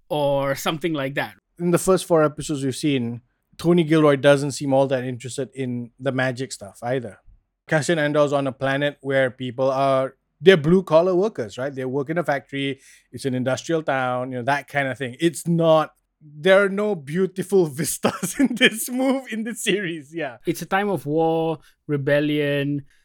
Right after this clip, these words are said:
Speaker 1: It's a very rough, dirty looking
Speaker 2: It's not a time of war. It's a time of post-war.
Speaker 1: Yeah, you're right.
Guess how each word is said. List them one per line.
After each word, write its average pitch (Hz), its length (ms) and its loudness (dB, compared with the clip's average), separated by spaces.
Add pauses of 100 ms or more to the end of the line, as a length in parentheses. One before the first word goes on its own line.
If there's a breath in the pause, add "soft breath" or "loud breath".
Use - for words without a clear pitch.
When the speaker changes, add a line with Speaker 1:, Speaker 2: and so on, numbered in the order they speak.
(760)
Speaker 1:
It's - 200 0
a 165 60 4
very 165 380 2
rough, 143 720 0 (120)
dirty 165 520 2
looking 151 840 -2 (220)
Speaker 2:
It's 190 180 0
not 370 180 2
a 233 40 -2
time 196 280 0
of 135 200 0
war. 120 260 0
It's 156 160 -4
a 196 40 -10
time 240 320 -4
of 202 200 -2
post-war. 147 880 -2
Speaker 1:
Yeah, 196 80 0
you're 202 120 2
right. 175 180 -4